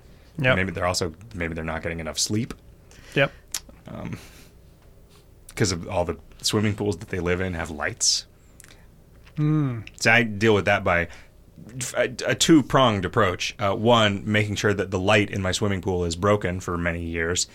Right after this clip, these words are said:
Speaker 2: and two, <laughs> making it so the water is opaque with algae.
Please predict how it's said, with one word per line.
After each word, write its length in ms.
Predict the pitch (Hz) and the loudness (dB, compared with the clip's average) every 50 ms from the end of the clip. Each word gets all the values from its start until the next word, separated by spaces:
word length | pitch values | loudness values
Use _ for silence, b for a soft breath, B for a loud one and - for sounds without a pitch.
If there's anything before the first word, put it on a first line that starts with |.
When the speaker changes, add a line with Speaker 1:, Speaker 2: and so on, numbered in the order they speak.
| B B B B B | B B B B B
Speaker 2:
and 200 | - - 98 90 87 | -4 -2 -2 0 2
two, 360 | - 123 113 107 101 98 101 | 2 2 2 2 2 0 -2
<laughs> 20 | - | -4
making 360 | 107 104 104 98 110 104 95 | -2 0 0 0 0 0 -2
it 100 | 95 - | -2 -2
so 160 | - - 101 90 | 0 0 0 0
the 100 | 92 90 | 0 0
water 380 | 92 95 95 95 95 92 92 | 0 2 2 2 2 2 0
is 240 | 90 90 90 - - - | 0 0 -2 -2 -4 -4
opaque 480 | 101 98 90 - - 110 107 110 107 - | -6 -6 -6 -4 -2 0 0 -2 0 -2
with 180 | 113 110 - 160 | -2 -2 0 0
algae. 500 | 139 139 131 131 113 104 - 82 98 | 2 4 4 4 4 2 0 0 0